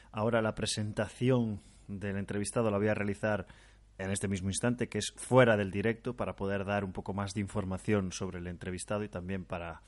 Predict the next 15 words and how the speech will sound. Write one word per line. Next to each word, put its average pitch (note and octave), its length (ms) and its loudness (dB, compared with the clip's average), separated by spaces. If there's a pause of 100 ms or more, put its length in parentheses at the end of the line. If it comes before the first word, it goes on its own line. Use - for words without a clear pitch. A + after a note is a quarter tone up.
(140)
acortar B2 460 6
tiempos, F2+ 440 -4
¿no? A#2 140 -8 (1120)
Lo A2 120 0
primero C#3 280 2
que C3 120 -6
quiero B2 180 2
decir A#2 260 2
es A2 100 -2
que G#2+ 100 -6
Antonio G#2+ 320 -2
Gómez G2 260 -2
es G2+ 100 -6
una F#2+ 120 -2
persona F#2+ 400 -4